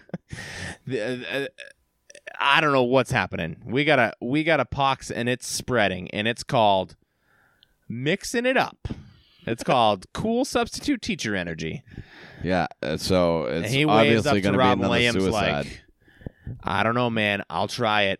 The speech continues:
Speaker 1: And he waves, and they wave goodbye. And then they go back into the final scene where Nolan is now gonna teach the class. Keating knocks on the door. He's just here to collect his personals. Uh,
Speaker 2: It seems like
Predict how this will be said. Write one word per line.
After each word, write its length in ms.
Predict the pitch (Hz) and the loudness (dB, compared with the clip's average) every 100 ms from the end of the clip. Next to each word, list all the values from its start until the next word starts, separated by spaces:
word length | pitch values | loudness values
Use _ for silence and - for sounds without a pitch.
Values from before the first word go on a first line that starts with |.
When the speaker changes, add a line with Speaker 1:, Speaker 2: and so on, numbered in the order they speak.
| - | -6
Speaker 1:
And 80 | 92 | -8
he 60 | 95 | -4
waves, 480 | 98 95 95 92 | 0 0 0 -2
and 100 | 95 | -6
they 60 | 92 | -6
wave 260 | 90 90 92 | -4 -4 -6
goodbye. 480 | 90 90 87 90 - _ _ - - _ _ - - _ _ _ _ _ _ - | -6 -4 -4 -6 -12 _ _ -20 -20 _ _ -20 -20 _ _ _ _ _ _ -8
And 160 | 110 | -4
then 120 | 117 | -2
they 100 | 151 | -2
go 180 | 156 165 | 0 0
back 400 | 139 135 127 - - | 0 0 0 -4 -10
into 260 | 110 113 | -8 -8
the 60 | 107 | -8
final 300 | - 117 110 | -4 -4 -4
scene 320 | - 101 92 | -4 -6 -6
where 100 | 95 | -4
Nolan 380 | 107 127 160 165 | -2 0 0 -2
is 100 | 135 | -4
now 140 | 139 | -6
gonna 160 | 127 120 | -4 -6
teach 260 | - 113 - | -6 -8 -8
the 80 | |
class. 500 | - 101 92 90 - - - - - _ - | -8 -4 -4 -4 -10 -16 -18 -16 -16 _ -6
Keating 340 | 147 160 160 | -2 -2 -2
knocks 280 | 143 135 - | -2 -2 -4
on 60 | |
the 60 | 117 | -6
door. 280 | 101 104 98 | 0 0 0
He's 140 | 104 | -2
just 160 | 123 - | -6 -4
here 120 | 143 | -2
to 60 | 123 - | -4 -8
collect 240 | - 123 - | -6 -6 -6
his 100 | - | -10
personals. 680 | 120 101 - 95 92 - - _ _ _ _ _ _ _ _ | -4 -4 -4 -6 -6 -10 -18 _ _ _ _ _ _ _ _
Uh, 220 | - 92 90 | -6 -4 -4
Speaker 2:
It 60 | |
seems 320 | - 254 285 240 | -4 -4 -4 -2
like 360 | 165 139 123 | -2 -4 -8